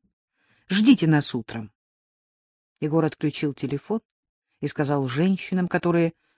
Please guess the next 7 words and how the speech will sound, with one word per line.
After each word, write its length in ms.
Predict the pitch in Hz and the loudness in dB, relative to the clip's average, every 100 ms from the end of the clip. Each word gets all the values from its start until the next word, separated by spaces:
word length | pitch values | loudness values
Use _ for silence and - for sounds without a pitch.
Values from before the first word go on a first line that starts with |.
| _ | _
получили 520 | 185 190 - 180 170 | 4 4 2 0 4
ответы 720 | 160 151 156 160 156 - 139 - _ _ _ | 2 2 2 2 2 0 -4 -6 _ _ _
на 200 | 143 151 | 2 2
все 240 | - - 151 | 2 0 2
интересующие 800 | 139 147 143 - 147 147 - 151 | 2 0 -2 -2 0 0 0 -2
их 120 | - | 0
вопросы: 640 | 143 139 147 139 - 139 | -4 -2 -2 -2 -4 -6